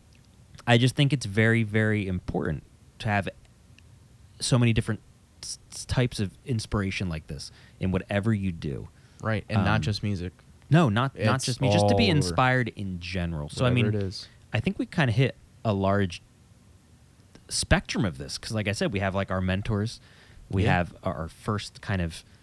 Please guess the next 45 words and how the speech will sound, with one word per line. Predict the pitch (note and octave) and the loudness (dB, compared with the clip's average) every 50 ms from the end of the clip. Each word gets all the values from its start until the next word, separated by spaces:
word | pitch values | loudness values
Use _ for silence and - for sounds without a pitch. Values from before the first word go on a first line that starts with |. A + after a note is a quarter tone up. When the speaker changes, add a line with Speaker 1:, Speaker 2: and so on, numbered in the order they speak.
| - | -12
Speaker 2:
Music | - G2 G2 F#2 F#2 F2 - | -8 -6 -6 -6 -6 -10 -8
groups. | - F2 F2 F2 E2+ - - - - | -8 -8 -6 -6 -8 -8 -10 -6 -2
Speaker 1:
music | B2 G#2+ A2 G#2 A2+ - - | 0 2 2 2 0 -4 -4
groups | - G#2+ G#2+ - - | -4 -4 -4 -4 -4
that | F2+ F2 | -4 -2
we | F2 - | -2 -2
Speaker 2:
Yeah. | F#2 | 0
Speaker 1:
have, | F#2 G2+ G2+ G#2 | 0 0 0 0
our | G2 F#2 | 0 0
bands | E2 - G2 F#2+ G2 G2 F#2 | 0 0 0 0 0 0 -2
and | F#2+ F2 | -2 -2
artists. | F2 F2+ G2 G#2+ - | 0 0 -2 -2 -4
We | - F2 | -4 -6
have | F2+ D#2+ | -4 -6
our | D#2 | -6
friends | - - A2+ G2 F#2+ G2 F2+ | -6 -4 -4 -4 -4 -4 -6
and | E2 D#2+ | -8 -10
family. | - - - F2 F2+ F#2 G2+ G#2+ F#2+ | -8 -6 -6 -4 -2 -2 -2 -2 -2
We | E2+ | -2
have | E2+ E2+ D#2 | -4 -4 -6
our | D#2+ D#2+ E2 - | -6 -10 -8 -6
bandmates. | - F#2+ G2 G#2 G#2+ G#2 G2+ G2+ - - | -4 -2 -2 0 0 0 0 -2 -2 -4
We | - | -4
have | G2 G#2+ G2+ F#2 | -2 -2 -2 -2
just | F#2 F#2+ - - - - | -2 -6 -6 -6 -14 -10
anything | A#2+ B2 B2 C3 C3+ - - A#2+ A2 - | -6 -4 -2 -2 -2 -2 -4 -8 -6 -6
outside | G2+ G#2 G2+ - - - G2 G#2 - | -6 -8 -8 -8 -6 -6 -2 -2 0
of | A#2 F2 E2 | -2 -2 -2
that. | E2 D2+ - | -6 -6 -4
I | F#2 | -2
mean, | F#2 F#2+ F#2+ | -4 -2 -2
inspiration | A2+ A#2 - - G#2+ A2+ A#2 - G#2 | -2 -2 0 0 0 0 0 -2 -6
is | F2 - | -8 -6
so | - A2+ G2+ | -6 -4 -4
important. | F#2+ - - - B2+ A#2 D2+ D2 - - - - - | -4 -4 -6 -4 -4 -4 -6 -8 -12 -12 -16 -20 -10
Speaker 2:
Yeah. | - G2 B2+ - - - - - - - | -8 -6 -6 -6 -8 -12 -20 -20 -12 -4
Speaker 1:
Uh, | - E2+ D#2 D#2+ - | -2 -2 0 0 0
and | - F#2 F#2 | 0 0 0
I | F#2+ | 2
think | - B2 A2 | 2 0 -2
for | - - G2+ - | 0 -2 -4 -2
any | - G2+ G2+ G#2+ G#2+ | 0 0 0 0 2
artist | E2 F#2 F#2+ F#2+ F#2+ F#2+ F#2 - - - | 2 2 2 2 2 0 -2 -4 -10 -4
or | - G2 F#2+ F#2 F2+ F2 E2+ - - - - _ - - - | 0 2 2 4 2 2 -2 -6 -14 -20 -20 _ -20 -12 -4
musician, | A#2 G#2 G2 F2+ F#2+ A2 C3 - - F2+ D#2+ D#2+ D#2 E2+ | 0 0 0 2 2 2 2 2 0 0 0 0 -4 -4